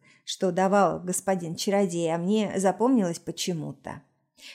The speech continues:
Харакаш, кажется, остался вполне удовлетворён этим ответом, и я же сделала себе мысленный выговор за то, что не слежу за своим длинным языком.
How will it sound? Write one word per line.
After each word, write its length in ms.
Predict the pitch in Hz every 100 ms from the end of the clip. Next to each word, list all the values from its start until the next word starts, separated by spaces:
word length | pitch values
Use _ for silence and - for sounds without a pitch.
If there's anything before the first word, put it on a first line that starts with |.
| -
Харакаш, 440 | 208 208 226 220
кажется, 400 | - 202 202 214
остался 420 | 208 208 202 208
вполне 460 | 202 196 202 208 208
удовлетворён 760 | 196 196 202 202 214 277 349
этим 280 | 180 170 165
ответом, 560 | 160 160 156 156 160 170 - -
и 100 | -
я 280 | 220 269 330
же 160 | 226
сделала 480 | 202 170 180 254 233
себе 300 | 208 - 220
мысленный 520 | 208 208 208 220 220
выговор 460 | 190 185 185 175 175
за 180 | 170 170
то, 260 | - 226
что 260 | 226 - 175
не 140 | 180
слежу 360 | 175 185 185 214
за 120 | 175
своим 340 | - 180 180 175
длинным 380 | 180 170 165
языком. 600 | 160 165 165 - 156 151